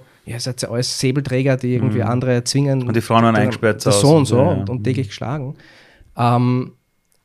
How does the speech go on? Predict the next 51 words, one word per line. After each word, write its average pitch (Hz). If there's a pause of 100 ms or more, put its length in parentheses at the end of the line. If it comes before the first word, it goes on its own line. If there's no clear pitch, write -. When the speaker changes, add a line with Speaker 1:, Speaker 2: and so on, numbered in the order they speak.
(160)
Speaker 1:
aber 135
ich 143
hab 175
gelernt, 143
wenn 135
ich 123
meine 131
Religion 135
nicht 220
hätte 170
und 120
meine, 117
also 120
dies, 117
dies, 120
dies, 120
dies, -
dies, -
diesen 117
Halt 151
und 127
zu -
sagen, 151
okay, 156
es 139
ist -
halt 127
so. - (680)
Und 139
es 139
gibt 175
eine, 151
eine, 139
eine, 123
eine 120
schöne, 143 (100)
äh, 120
religiöse 123
Überlieferung 127
im 117
Islam, 110
aber 123
die 123
gibt's -
eh 127
in, 117
glaub -
ich, -
jeder 117
spirituellen 120
Bewegung, 120